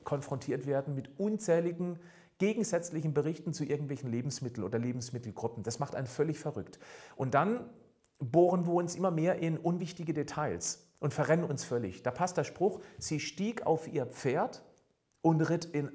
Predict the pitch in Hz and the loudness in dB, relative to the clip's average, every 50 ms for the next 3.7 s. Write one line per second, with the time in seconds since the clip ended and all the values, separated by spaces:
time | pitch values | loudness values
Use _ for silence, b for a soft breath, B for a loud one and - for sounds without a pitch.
0 | - - 143 147 151 156 165 165 165 165 - 113 135 123 - - 135 123 131 127 | -2 2 4 4 6 6 6 4 4 2 0 -2 -2 -2 -2 -4 -4 -4 -4 -4
1 | 123 127 - 131 117 - - 101 80 78 - - - _ _ _ _ _ _ _ | -6 -4 -4 -4 -2 -2 -4 -4 -4 -6 -10 -16 -20 _ _ _ _ _ _ _
2 | _ _ _ _ _ _ _ _ B B B B B B - 107 - 120 113 - | _ _ _ _ _ _ _ _ B B B B B B -6 -2 -2 -2 2 4
3 | 190 202 202 214 196 190 190 160 170 175 180 175 - - | 4 4 6 4 4 4 4 4 2 0 0 -2 -4 -8